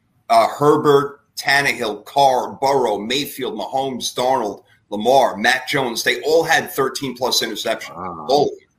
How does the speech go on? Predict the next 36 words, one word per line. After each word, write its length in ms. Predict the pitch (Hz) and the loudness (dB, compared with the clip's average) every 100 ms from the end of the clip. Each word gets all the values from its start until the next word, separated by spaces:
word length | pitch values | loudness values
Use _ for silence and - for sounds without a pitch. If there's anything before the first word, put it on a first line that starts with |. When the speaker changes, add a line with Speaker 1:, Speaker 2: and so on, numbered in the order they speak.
| _ _ | _ _
Speaker 1:
Yep. 340 | 92 123 - - _ _ _ _ _ _ - | 0 0 0 -6 _ _ _ _ _ _ -6
More 200 | 110 139 | -2 0
than 140 | 170 | 0
you 80 | 165 | -2
Speaker 2:
Just 100 | - | -2
Speaker 1:
think. 320 | 165 101 - _ _ _ - | -2 -4 -10 _ _ _ -4
Speaker 2:
Yeah, 320 | 120 104 98 | 0 2 0
it 40 | 98 | -2
was 100 | 107 | -4
definitely 240 | 98 101 | -6 -6
more 180 | 98 92 | -6 -6
than 80 | 87 | -8
I 80 | 85 | -12
thought, 220 | 80 80 | -16 -18
for 80 | - | -16
sure. 320 | 87 78 - _ | -14 -14 -16 _
Speaker 1:
Yeah, 340 | 98 110 233 - _ _ | -8 -8 -8 -12 _ _
more 160 | 107 131 | -2 -2
than 80 | 156 | -2
you 100 | 160 | -4
think. 340 | 180 185 - _ _ _ 113 | -4 -4 -6 _ _ _ 4
Um, 500 | 120 120 113 104 - | 6 6 4 -2 -4
name 200 | 127 156 | -2 -2
a 60 | 147 | 0
player 260 | 165 160 | 2 4
who 100 | 151 | 6
ran 240 | 143 147 147 | 4 4 2
for 220 | 147 135 | 2 2
over 380 | 123 135 135 131 | 4 4 2 4
a 60 | 117 | 2
hundred 300 | 135 135 127 | 0 -4 -6
total 280 | 143 131 123 | -2 -2 0
yards 480 | 123 135 143 135 - | 2 2 2 -4 -6
in 180 | 123 123 | -6 -6
the 60 | |
postseason. 800 | 120 131 127 - 139 151 165 170 | -4 -4 -2 -4 -6 -6 -8 -12